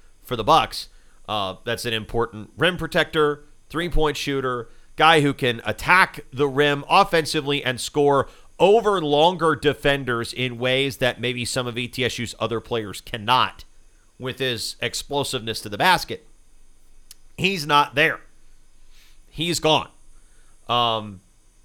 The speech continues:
you know, we don't know what the future holds for DeAnthony Tipler. He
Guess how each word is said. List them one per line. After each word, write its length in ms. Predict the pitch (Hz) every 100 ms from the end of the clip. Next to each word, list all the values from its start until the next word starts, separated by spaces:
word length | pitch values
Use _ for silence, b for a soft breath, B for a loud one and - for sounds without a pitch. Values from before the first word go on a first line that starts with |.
| - _ _ - _
you 100 | 127
know, 120 | 127
we 200 | 120 135
don't 260 | 175 180 143
know 200 | 139 147
what 180 | 156 151
the 80 | -
future 380 | - 156 - 143
holds 420 | 135 139 143 -
for 580 | - 147 139 139 139 139
DeAnthony 500 | 151 151 156 170 165
Tipler. 340 | 190 - 90
He 320 | 107 113 107